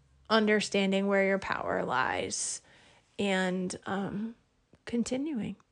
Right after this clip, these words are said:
to show up and be persistent in accessing your best self in the world. So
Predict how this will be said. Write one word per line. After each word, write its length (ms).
to 100
show 300
up 280
and 140
be 120
persistent 1040
in 420
accessing 920
your 160
best 280
self 280
in 100
the 100
world. 420
So 160